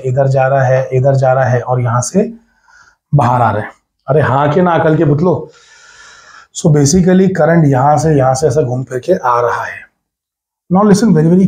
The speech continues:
carefully, Current का direction तो हो गया ये, है ना, और ये Current इधर और इधर है, हाँ इधर भी है, ठीक है, वो बात की बात है, तो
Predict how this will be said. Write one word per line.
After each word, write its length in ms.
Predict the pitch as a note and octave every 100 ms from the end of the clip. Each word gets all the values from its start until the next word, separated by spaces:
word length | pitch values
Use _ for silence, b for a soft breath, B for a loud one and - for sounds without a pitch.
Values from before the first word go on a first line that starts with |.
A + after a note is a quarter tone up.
| F#3+
carefully, 520 | C#3 B2 - D3+ C#3 - _ _ _ _ _ _ _ _ B B B B B -
Current 320 | D#3 E3+ F#3
का 60 | G3
direction 480 | D#3+ D3+ D3 F3+ E3
तो 120 | F3
हो 100 | E3+
गया 120 | F3
ये, 180 | E3+ E3+ F3 - - _ _ _ _ _ _
है 120 | - F#3
ना, 80 |
और 140 | F3 C#3
ये 200 | D3+ D#3+ D#3+ - - _ _ _ _ _ _ _ -
Current 240 | C#3+ D#3
इधर 200 | C#3+ F#3
और 220 | - C#3
इधर 180 | C3 B2+
है, 80 | A2+ - b b b b b _ -
हाँ 220 | G#3+ A#3
इधर 220 | C3+ C#3+ F#3+
भी 160 | A3
है, 100 | F#3 A#3 -
ठीक 200 | - F#3
है, 60 | E3+
वो 60 |
बात 220 | D3 C3+ -
की 60 |
बात 220 | B2+ A2 A#2
है, 60 |
तो 960 | A2 - _ _ _ _ C3 C3 B2